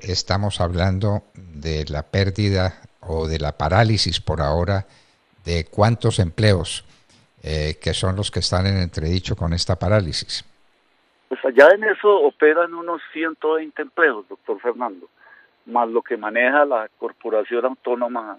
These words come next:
Speaker 2: Regional que se llama Corpo Guavio, que son, digamos, las dos entidades que están muy atentas al desarrollo del embalse. Pero digamos que lo más grave es que dejen sin,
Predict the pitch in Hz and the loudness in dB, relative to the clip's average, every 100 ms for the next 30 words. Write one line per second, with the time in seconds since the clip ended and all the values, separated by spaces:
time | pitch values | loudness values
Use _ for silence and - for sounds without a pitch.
0 | _ 110 98 104 104 110 - 113 104 104 | _ -6 -4 0 2 2 2 2 2 4
1 | 127 _ 120 107 - 101 151 139 98 _ | 2 _ 0 0 -8 6 8 8 2 _
2 | - - - - - 110 120 113 123 127 | -20 -20 -20 -12 -6 0 0 6 8 8
3 | 135 120 107 117 110 127 - 101 107 110 | 6 4 2 0 -2 -10 -10 -6 -2 -2
4 | 120 - _ - - _ - 107 - 113 | -4 -10 _ -20 -20 _ -10 -10 6 6
5 | 110 120 123 120 131 147 139 131 - 123 | 6 2 -10 -8 -4 -2 2 2 2 -6
6 | 120 120 110 98 95 101 95 104 107 117 | -2 0 0 -4 -4 -4 0 -2 0 0
7 | 113 - - - - - 104 104 113 156 | 0 -2 -20 -20 -20 -6 -4 4 6 6
8 | - - _ _ - _ _ _ _ _ | 4 -20 _ _ -20 _ _ _ _ _
9 | - 147 147 143 139 139 135 131 131 139 | 2 4 4 4 4 4 2 0 2 6
10 | 147 190 - 151 127 135 165 180 196 190 | 6 4 0 0 2 2 2 4 4 4
11 | 190 185 185 - 175 185 160 _ 131 131 | 2 -2 -4 -10 -8 -8 -10 _ 0 0
12 | 156 170 - 254 101 | -2 -16 -14 -16 -16